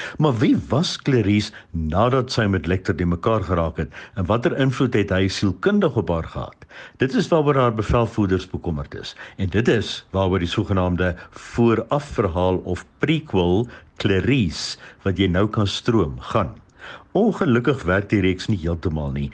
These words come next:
'n Mens moet in gedagte hou dat die voorafgaande rolprente, asook die Thomas Harris romans, so kragtig was dat enige nabootsings of pogings om daaruit min te slaan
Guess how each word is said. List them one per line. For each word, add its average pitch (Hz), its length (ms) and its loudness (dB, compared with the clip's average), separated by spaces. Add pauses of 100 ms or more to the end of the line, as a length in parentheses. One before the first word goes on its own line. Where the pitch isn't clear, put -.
(200)
'n 98 120 0
Mens 123 180 2
moet 196 140 0
in 185 80 2
gedagte 107 420 -2
hou 101 240 4
dat 95 160 0
die 80 140 -2
voorafgaande 123 640 2
rolprente, 107 580 2 (220)
asook 95 300 -2
die 95 140 0
Thomas 98 320 0
Harris 113 380 -2
romans, 92 460 0 (140)
so - 260 0
kragtig 180 480 0
was 76 320 -4 (240)
dat 98 160 -2
enige 170 320 2
nabootsings 101 880 2
of 78 160 -6 (320)
pogings 135 440 2
om 101 120 2
daaruit 87 340 0
min 120 160 2
te 135 100 2
slaan 85 420 0